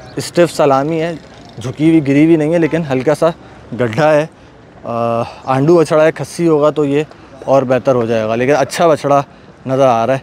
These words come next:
और ये देखें, एक और छोटा सा बछड़ा गुलाबी नाक में, ये मेल में, विलायती में, यानी अभी मंडी लगे हुए दूसरा,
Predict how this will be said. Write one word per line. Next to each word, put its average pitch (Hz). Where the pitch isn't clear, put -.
और 117
ये 135
देखें, 135
एक 120
और 135
छोटा 139
सा 143
बछड़ा 131
गुलाबी 131
नाक 127
में, 131
ये 127
मेल 139
में, 143
विलायती 123
में, 143
यानी 156
अभी 180
मंडी 175
लगे 175
हुए 196
दूसरा, 156